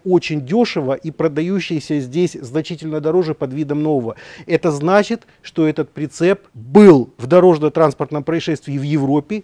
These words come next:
его восстановили и продают под видом нового. Как не попасть в эту ситуацию? Ребята, очень просто.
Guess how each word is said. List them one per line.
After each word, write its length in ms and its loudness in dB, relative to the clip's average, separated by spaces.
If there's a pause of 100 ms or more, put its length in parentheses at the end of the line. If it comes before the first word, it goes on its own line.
его 560 2
восстановили 1000 0 (220)
и 100 -2
продают 580 0
под 300 -4
видом 360 -6
нового. 500 -4 (160)
Как 220 4
не 80 2
попасть 380 0
в 40 -6
эту 160 -6
ситуацию? 580 -12 (380)
Ребята, 340 6
очень 300 4
просто. 520 0